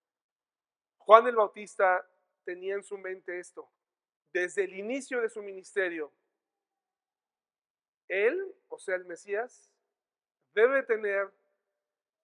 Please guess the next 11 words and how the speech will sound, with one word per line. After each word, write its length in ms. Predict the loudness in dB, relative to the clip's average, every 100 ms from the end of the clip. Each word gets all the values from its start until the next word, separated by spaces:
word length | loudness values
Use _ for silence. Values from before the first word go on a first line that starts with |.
| 2
cada 260 | 6 6
vez 360 | 4 2 -6 -12 _ _ _ _ _ _
más 320 | 6 6 6
importancia 760 | 2 -4 -2 0 -4 -4 -8 -10 _ _ _ _ _ _ _ _ _ _ _ _ _ _ _ _ _ _ _ _ _ _
y 120 | -10
yo 160 | -4 -4
menos. 280 | -6 -20 _ _ _ _ _ _ _ _ _ _ _ _ _ _ _ _ _ _
¿Quieres 440 | -6 -2 0 -2 -6
tener 300 | -6 -2 -2
una 180 | 0 -2
vida, 680 | -4 -2 2 4 4 0